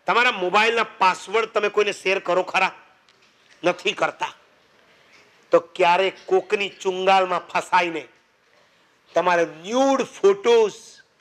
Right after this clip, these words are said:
તમે જ્યારે શેર કરો છો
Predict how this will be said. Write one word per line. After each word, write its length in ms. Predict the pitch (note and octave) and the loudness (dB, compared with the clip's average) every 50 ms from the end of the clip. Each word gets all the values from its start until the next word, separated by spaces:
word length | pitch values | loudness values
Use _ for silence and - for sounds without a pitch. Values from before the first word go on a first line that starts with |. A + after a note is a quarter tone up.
| _ _ - - - - - - - | _ _ -20 -18 -18 -20 -20 -6 -4
તમે 220 | E3 E3+ F#3+ F#3 | 0 2 2 0
જ્યારે 280 | D#3+ - F3 E3+ E3 D#3+ | 2 2 0 2 2 0
શેર 440 | - - - - - G3 G#3 G#3 F#3+ | -4 -10 -10 -2 0 2 2 2 2
કરો 300 | G3 - F#3 F#3+ G3 F#3+ | 0 0 0 0 0 -2
છો 480 | - - - F#3+ F3 D#3 C#3 - - | -4 -2 0 2 2 2 0 -4 -10